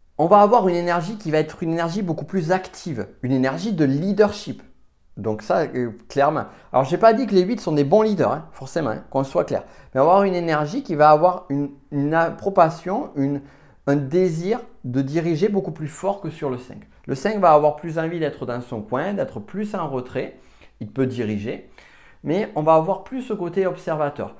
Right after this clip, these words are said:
plus ce côté en retrait. On peut avoir un côté qui va être la colère qui va émerger par rapport au cinq, par rapport à une situation donnée. Cependant, sur le cinq,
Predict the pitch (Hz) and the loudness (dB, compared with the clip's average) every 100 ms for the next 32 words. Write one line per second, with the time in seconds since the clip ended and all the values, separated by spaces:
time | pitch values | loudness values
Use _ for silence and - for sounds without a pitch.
0 | - - - 214 233 190 151 160 196 156 | -20 -20 -6 -6 -4 -6 -4 -4 -4 -2
1 | 135 123 147 175 - 104 - _ _ - | -4 -4 -4 -4 -8 -16 -18 _ _ -20
2 | _ 160 180 262 226 180 190 165 135 131 | _ -2 2 4 4 4 4 4 0 -2
3 | 135 147 139 131 - _ _ 127 123 - | -4 -2 -2 -4 -12 _ _ -2 -2 -4
4 | 107 117 120 - 85 - - 147 156 160 | -4 -2 -2 -8 -14 -14 -4 0 0 -2
5 | 131 113 107 107 113 117 120 117 98 95 | -6 -4 -4 -4 -6 -8 -8 -8 -10 -16
6 | 95 120 104 - - 101 - 135 123 - | -6 -4 -4 -8 -16 -12 -4 -4 -4 -12
7 | - - - 101 101 101 117 104 92 101 | -20 -20 -12 -8 -6 -2 0 0 -6 -12
8 | 101 101 101 101 98 101 - - - _ | -10 -10 -8 -10 -8 -8 -8 -12 -20 _
9 | - _ 120 131 170 254 220 - 113 113 | -20 _ -10 -6 -4 -4 -6 -6 -6 -8
10 | - 196 262 | -6 -8 -8